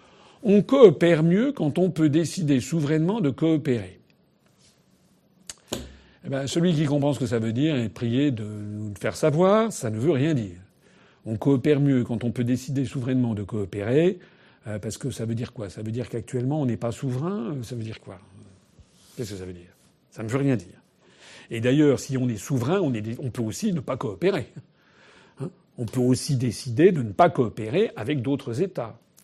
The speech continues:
ou de ne pas fusionner. C'est d'ailleurs bien le problème auquel se heurte Macron, puisque je rappelle que les européistes ont décidé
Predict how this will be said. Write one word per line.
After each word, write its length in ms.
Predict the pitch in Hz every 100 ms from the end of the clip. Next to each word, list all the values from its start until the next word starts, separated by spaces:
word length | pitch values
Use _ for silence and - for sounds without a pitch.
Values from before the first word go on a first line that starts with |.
| -
ou 100 | 151
de 120 | 135
ne 40 | 127
pas 220 | - 160
fusionner. 640 | - 135 123 190 196 120 - - - - -
C'est 200 | - 151
d'ailleurs 300 | 147 143 131
bien 160 | 123 139
le 60 |
problème 440 | 123 220 269 214 139
auquel 240 | 107 139
se 160 | - 147
heurte 200 | 104 131
Macron, 380 | 113 110 117
puisque 340 | 98 139 - 156
je 120 | 127
rappelle 520 | 135 139 147 135 104 - - _ - -
que 80 |
les 160 | 151 175
européistes 580 | 160 175 151 156 135 -
ont 100 | 120
décidé 800 | 110 175 - 156 131 147 117